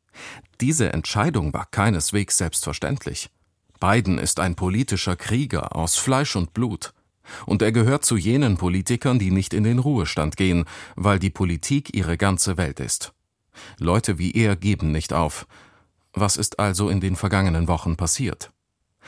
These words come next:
Möglicherweise ist Biden nun doch klar geworden, dass seine körperliche Kraft nicht für vier weitere Jahre im Amt ausreicht. Überlegt Rzeczpospolita aus Warschau. Biden hat getan, was Trump niemals tun wird.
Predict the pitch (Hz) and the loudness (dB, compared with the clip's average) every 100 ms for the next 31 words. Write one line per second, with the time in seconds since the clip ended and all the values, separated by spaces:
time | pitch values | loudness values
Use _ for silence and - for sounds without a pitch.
0 | - - 104 110 120 127 101 107 110 110 | -12 2 2 4 2 2 2 2 2 0
1 | - 104 101 95 110 110 107 113 - 90 | 0 2 2 4 4 4 2 0 -2 0
2 | 80 90 85 92 87 95 87 90 - 90 | 2 2 4 4 4 2 2 2 2 2
3 | 87 - 113 110 98 87 - - 101 101 | 0 0 -2 0 0 0 -2 -2 0 0
4 | - - - - - 107 98 - - 110 | -4 -14 -20 -16 0 0 0 -2 -2 -2
5 | - 123 107 90 87 82 82 82 82 76 | 0 0 0 2 0 0 -2 -2 0 0
6 | 73 80 87 82 80 69 - - 87 - | 0 -2 0 0 -2 -4 -4 -2 0 -2
7 | 71 - - - _ _ _ _ _ _ | -4 -8 -10 -14 _ _ _ _ _ _
8 | _ _ 104 101 98 110 - - 95 110 | _ _ -2 2 2 2 -2 -10 -2 -2
9 | - - 101 - - 110 80 82 80 101 | -2 -4 -4 -4 -2 -2 -2 -2 -4 -4
10 | _ 113 117 90 - - - 85 _ _ | _ -6 -4 -4 -6 -6 -8 -10 _ _
11 | _ _ _ _ _ _ _ _ _ _ | _ _ _ _ _ _ _ _ _ _
12 | _ _ _ _ _ 127 117 160 170 151 | _ _ _ _ _ -4 0 0 2 0
13 | - 120 139 156 147 135 - 139 160 - | 0 -2 2 2 2 0 0 -2 -2 -2
14 | 104 123 135 95 - 87 73 62 - - | 2 2 2 0 -2 -2 -4 -6 -8 -14